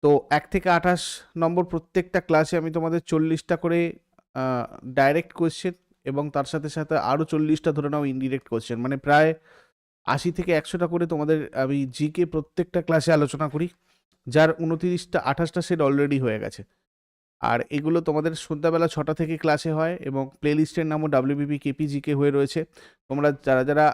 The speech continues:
আগের ক্লাসগুলো দেখোনি, ওই প্লেলিস্ট একটু চেক করে নিও, আগের সবকটা ক্লাস তোমাদের কাছে চলে আসবে। কেমন? সন্ধ্যাবেলা ছটায় এই ক্লাসটা তোমাদের হয় প্রত্যেক দিন। আজকে তোমাদের সাতটা থেকে রেলওয়ে জিকে ক্লাস আছে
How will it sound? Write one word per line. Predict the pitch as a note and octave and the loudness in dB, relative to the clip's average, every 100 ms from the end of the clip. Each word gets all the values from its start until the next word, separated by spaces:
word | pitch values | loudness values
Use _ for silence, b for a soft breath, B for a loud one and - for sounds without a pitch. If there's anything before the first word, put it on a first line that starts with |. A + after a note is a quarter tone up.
| - | 0
আগের | C3+ D3 D3+ | -4 -4 -2
ক্লাসগুলো | D3 C3+ C#3 | -4 -2 -4
দেখোনি, | B2+ B2+ D#3+ E3+ | -2 -4 -4 -4
ওই | D3+ D#3 | -2 0
প্লেলিস্ট | D3+ C#3+ C#3+ C#3+ | 0 0 -2 -6
একটু | - | -6
চেক | C#3 C#3 | -6 -6
করে | - D3 | -4 -4
নিও, | E3 F3+ | -2 -2
আগের | B2+ | -4
সবকটা | C3 B2+ B2+ B2 | -4 -6 -4 -4
ক্লাস | C3+ C3+ | -4 -4
তোমাদের | A#2+ A#2+ | -4 -4
কাছে | B2 C3 | -4 -8
চলে | D3+ A2 G2+ | -8 -4 -4
আসবে। | G#2 A2+ | -6 -8
কেমন? | C#3 F#3 - b b b _ _ _ _ _ | -4 -4 -4 b b b _ _ _ _ _
সন্ধ্যাবেলা | D3+ E3+ F3 F3+ F#3 | -2 2 4 4 2
ছটায় | - E3 D#3 F3 - | 0 -2 2 2 4
এই | D3+ | 0
ক্লাসটা | C#3+ C#3+ - D3+ | 2 0 0 -4
তোমাদের | B2 A#2+ A#2 | -2 -2 0
হয় | A2+ G#2+ | -2 -4
প্রত্যেক | C#3+ C3 B2 A2 | -4 -4 -6 -6
দিন। | A2 - - | -10 -10 -6
আজকে | C3+ - - E3+ | -4 -2 0 0
তোমাদের | D#3+ D#3 D#3+ E3 | 0 0 0 0
সাতটা | - D3+ - - D#3+ | 0 0 0 -2 -2
থেকে | E3+ D#3+ F3+ F#3+ | 0 0 0 2
রেলওয়ে | D3 D3 D3+ | 2 2 2
জিকে | D3+ D3+ | 0 -2
ক্লাস | D#3 D#3 D3 | -2 -2 0
আছে | D3 - | -2 -4